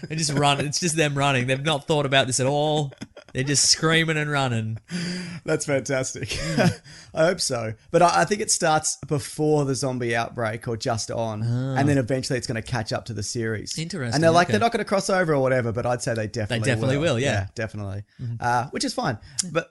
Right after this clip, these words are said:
Speaker 2: uh, I've said this before 'cause I don't think The Walking Dead is great,
Speaker 1: Uh-huh.
Speaker 2: and I love it if there's another. It's, it's good. Like,
Speaker 1: Yeah.
Speaker 2: it's solid a lot of the time. This new season's quite good. But
Speaker 1: Is this the Better Call Saul of
Speaker 2: <laughs>
Speaker 1: The Walking Dead?
Speaker 2: It might be, yeah.
Speaker 1: Kind of is.
Speaker 2: Yeah. Better Call Saul's pretty good, though.
Speaker 1: Mm-hmm.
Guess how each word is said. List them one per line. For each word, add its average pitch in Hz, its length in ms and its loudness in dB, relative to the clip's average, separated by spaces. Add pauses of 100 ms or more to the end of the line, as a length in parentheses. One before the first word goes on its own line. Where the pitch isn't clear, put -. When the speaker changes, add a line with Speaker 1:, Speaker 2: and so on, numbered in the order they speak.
Speaker 2:
uh, 165 160 4
I've 165 120 2
said 180 120 0
this 143 80 -2
before 139 220 0
'cause 131 140 -6
I 135 80 0
don't 143 120 -4
think 135 120 -6
The 123 80 -6
Walking 120 260 -4
Dead 110 140 -4
is 101 100 -6
great, 110 500 -6
Speaker 1:
Uh-huh. 120 160 -4
Speaker 2:
and 131 120 -2
I - 20 2
love 127 240 0
it 120 80 -4
if 110 120 -6
there's 120 180 -2
another. 113 680 -4
It's, 220 180 0
it's - 180 -2
good. 180 280 4
Like, 147 140 0
Speaker 1:
Yeah. 127 60 2
Speaker 2:
it's 110 100 0
solid 143 320 2 (220)
a 123 200 -6
lot 123 180 -4
of 113 40 -4
the 110 60 -4
time. 104 280 -6
This 160 140 -4
new 175 100 -8
season's 120 300 -6
quite 110 220 -10
good. - 260 -12
But 131 120 0
Speaker 1:
Is 175 100 -2
this 277 140 -4
the 180 60 -4
Better 131 220 -2
Call 113 240 -4
Saul 113 480 -4
of 110 220 -8 (180)
Speaker 2:
<laughs> - 380 -12
Speaker 1:
The 208 100 8
Walking 127 340 2
Dead? 120 220 2
Speaker 2:
It - 40 0
might 175 280 0
be, 147 260 -2
yeah. 170 120 -2
Speaker 1:
Kind 143 180 2
of 160 100 -2
is. 143 380 0 (160)
Speaker 2:
Yeah. 156 380 4 (800)
Better 180 160 -2
Call 139 220 -2
Saul's 123 200 -6
pretty 117 240 -8
good, 117 160 -6
though. 120 240 -6
Speaker 1:
Mm-hmm. 143 380 -6